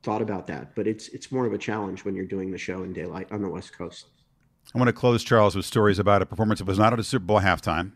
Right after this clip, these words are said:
Speaker 2: U two did a halftime show, but it was, I think, if it isn't, if it isn't Prince, this is perhaps the most powerful, memorable musical performance associated with any sporting event. And that's U two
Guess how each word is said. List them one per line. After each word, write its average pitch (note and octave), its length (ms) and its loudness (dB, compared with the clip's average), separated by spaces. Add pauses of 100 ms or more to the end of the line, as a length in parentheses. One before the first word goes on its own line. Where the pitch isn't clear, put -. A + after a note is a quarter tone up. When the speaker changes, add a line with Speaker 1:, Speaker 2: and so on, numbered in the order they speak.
Speaker 2:
U G#2+ 140 -2
two A2 240 -2
did G2+ 180 -2
a G2 60 -2
halftime G2 440 0
show, E2+ 380 -2 (480)
but G#2+ 340 4 (520)
it A2+ 200 0
was, A2 180 4
I A2 160 8
think, A2 320 0
if G2 200 -6
it A2 160 0
isn't, D3+ 280 -4
if A2 120 -6
it A2+ 80 0
isn't C#3 280 -2
Prince, G#2 460 -4
this G#2+ 300 -4
is G#2 260 -2 (200)
perhaps G2+ 360 2
the G#2+ 80 -4
most F#2+ 220 -4
powerful, G2+ 360 2
memorable F#2 460 -2
musical G2 440 -4
performance F#2+ 500 -6
associated G2 500 -4
with G2 160 -6
any G2+ 140 0
sporting F#2+ 400 -2
event. E2 260 -2 (480)
And F#2+ 140 0
that's G#2 180 0
U G#2 160 0
two G2 380 2